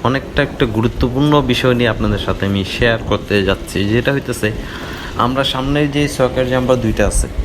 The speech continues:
বা সাসপেনশন যে দুইটা আছে, তো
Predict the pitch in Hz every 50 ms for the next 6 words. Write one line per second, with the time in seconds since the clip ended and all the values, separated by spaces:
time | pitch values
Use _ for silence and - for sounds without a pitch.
0 | - - - 101 104 104 - - 107 104 - - 113 113 113 - 113 113 110 107
1 | 101 104 104 104 98 101 92 90 98 95 92 - - 107 - - - - - -
2 | - - - - - - - - - - - - - - - - 107 107